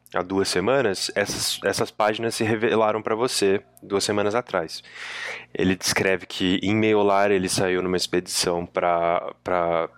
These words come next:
pra encosta, pra cadeia de montanhas, e lá ele descobriu uma caverna. Dentro dessa caverna, ele descobriu um, esse portal. Então, o caminho mais rápido pro norte seria achar a caverna, que ele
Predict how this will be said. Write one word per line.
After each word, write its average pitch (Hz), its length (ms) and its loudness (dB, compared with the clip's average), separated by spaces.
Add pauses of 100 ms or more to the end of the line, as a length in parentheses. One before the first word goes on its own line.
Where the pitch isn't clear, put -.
(220)
pra 90 140 0
encosta, 98 580 -2
pra 92 180 -4
cadeia 90 320 -2
de - 100 -6
montanhas, 107 560 0 (220)
e - 80 0
lá 107 200 4
ele 123 120 -4
descobriu 120 340 -4
uma 120 140 0
caverna. 110 580 -2 (380)
Dentro 92 320 -2
dessa 92 240 0
caverna, 95 500 0 (440)
ele 95 140 2
descobriu 95 600 0 (360)
um, 98 920 0 (300)
esse - 200 -2
portal. 87 420 -2 (760)
Então, 95 960 0 (160)
o 92 60 -2
caminho 98 320 0
mais 101 220 2
rápido 92 260 -2
pro 98 160 -10
norte 95 300 0
seria 120 640 2 (360)
achar 101 340 0
a 82 40 -2
caverna, 110 580 0 (760)
que - 120 0
ele 104 320 4